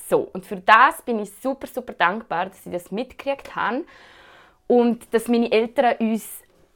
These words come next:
ja, eigentlich so geprägt haben in die Richtung, dass es, ja, dass es mich jetzt im Alltag, dass ich auch so die Werte quasi umsetzen kann. Und wenn ich so ein paar Werte müsste ich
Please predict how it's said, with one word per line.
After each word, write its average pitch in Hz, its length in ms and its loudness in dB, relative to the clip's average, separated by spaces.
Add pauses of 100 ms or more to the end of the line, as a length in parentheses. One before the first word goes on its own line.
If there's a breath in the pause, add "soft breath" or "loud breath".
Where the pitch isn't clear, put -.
ja, 220 360 6
eigentlich 208 380 2
so 240 200 2
geprägt 247 540 4
haben 233 260 -2
in 226 200 -2
die 220 140 0
Richtung, 220 520 -2 (280)
dass 202 300 0
es, 202 320 -8 (600)
ja, 170 320 2 (100)
dass 190 160 -10
es 190 140 -12
mich 220 340 -2
jetzt 196 240 -6
im 202 140 -6
Alltag, 180 400 -2
dass 180 160 -10
ich - 120 -8
auch 160 180 0
so 175 120 -12
die 170 160 -4
Werte 165 240 -6
quasi 156 320 -18
umsetzen - 560 -12
kann. - 240 -16 (480 loud breath)
Und 220 140 -2
wenn 254 140 2
ich 269 100 -2
so 269 320 4 (840)
ein 240 200 -10
paar 233 320 4
Werte 208 640 0
müsste 285 260 -4
ich - 80 -14